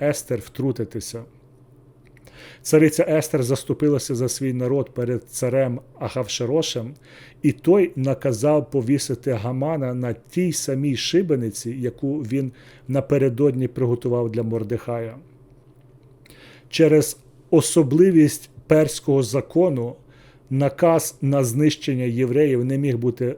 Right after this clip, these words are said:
скасованим. Але цар Персії надав Мордехаю свій перстень як знак влади видавати будь-які необхідні накази. Таким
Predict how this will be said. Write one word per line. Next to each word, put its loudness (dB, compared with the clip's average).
скасованим. -6
Але 2
цар 2
Персії 2
надав 0
Мордехаю -2
свій -4
перстень -4
як -4
знак -4
влади -2
видавати 0
будь-які -2
необхідні -4
накази. -8
Таким 2